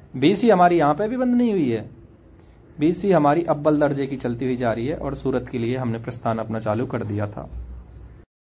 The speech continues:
तो दोस्तों, finally हम सूरत के नज़दीक पहुँचने वाले हैं। रात के नौ बजे के बाद मैं बाइक नहीं चलाता, but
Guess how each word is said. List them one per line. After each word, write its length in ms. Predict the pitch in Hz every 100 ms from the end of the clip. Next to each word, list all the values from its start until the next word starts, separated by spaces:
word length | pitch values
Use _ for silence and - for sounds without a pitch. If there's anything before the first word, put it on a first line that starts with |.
| _ _ _ _ _ _ _ _ _ _
तो 80 | 127
दोस्तों, 640 | 117 120 - 135 127 - - -
finally 380 | 127 131 131 127
हम 360 | 131 127 123
सूरत 420 | 120 - 117 120
के 100 | -
नज़दीक 400 | 120 110 107 110
पहुँचने 300 | 117 104 113
वाले 240 | 104 104 110
हैं। 120 | 120
रात 240 | 117 110
के 120 | - 117
नौ 200 | 110 107
बजे 200 | 110 117
के 80 |
बाद 200 | 117 113
मैं 140 | 117 110
बाइक 240 | 107 107
नहीं 140 | 113 110
चलाता, 320 | 107 107 120
but 160 | 113